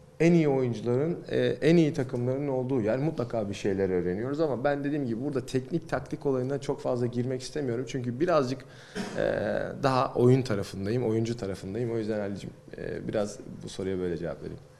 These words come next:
Yaşı geçmiş demeyeyim, birazcık yaşı olan hocalarımızın, e, serzenişte bulunduklarını da görüyorum.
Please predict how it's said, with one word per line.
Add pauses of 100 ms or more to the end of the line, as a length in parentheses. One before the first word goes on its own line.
(140)
Yaşı
geçmiş
demeyeyim,
birazcık
yaşı
olan
hocalarımızın, (400)
e,
serzenişte
bulunduklarını
da
görüyorum.